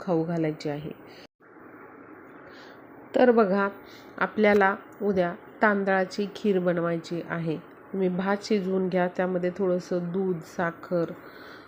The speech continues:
त्याचबरोबर तूप हे टाकायचं आहे. आणि अशी तुम्हाला तांदळाची खीर थोडीशी बनवली तरी चालेल, अगदी एक वाटी बनवा तरीही चालेल. अ, तर अशी ही तांदळाची खीर जी आहे तर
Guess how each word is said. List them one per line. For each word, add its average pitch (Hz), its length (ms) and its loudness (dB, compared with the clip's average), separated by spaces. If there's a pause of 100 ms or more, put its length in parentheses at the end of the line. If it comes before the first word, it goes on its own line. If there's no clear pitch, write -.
(140)
त्याचबरोबर 180 800 2 (840)
तूप 220 160 4 (260)
हे 214 100 2
टाकायचं 180 520 0
आहे. 180 240 -2
आणि 180 220 -2
अशी 185 280 -4
तुम्हाला 180 520 -4 (100)
तांदळाची 175 540 -2 (140)
खीर 220 240 0 (460)
थोडीशी 247 480 6
बनवली 196 460 4 (120)
तरी 208 200 4
चालेल, 185 380 2
अगदी 185 360 0
एक 214 240 0
वाटी 202 260 0
बनवा 190 400 0 (300)
तरीही 190 380 0
चालेल. 180 440 0 (520)
अ, 180 140 -4 (100)
तर 190 100 0
अशी 185 200 -2
ही 190 180 -2
तांदळाची 185 720 0 (200)
खीर 233 300 2
जी 190 120 0
आहे 170 360 0
तर 185 100 -2